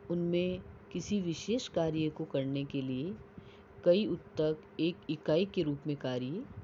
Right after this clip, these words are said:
करते हैं। इन सभी उत्तकों का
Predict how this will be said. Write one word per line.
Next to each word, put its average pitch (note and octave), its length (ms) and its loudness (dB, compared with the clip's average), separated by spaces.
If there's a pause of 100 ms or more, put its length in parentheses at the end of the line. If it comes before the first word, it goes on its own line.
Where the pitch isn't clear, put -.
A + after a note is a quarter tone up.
(140)
करते C3+ 320 0
हैं। B2+ 400 -8 (1400)
इन A#3+ 180 4
सभी F#3+ 320 4
उत्तकों E3 460 0
का E3 380 -2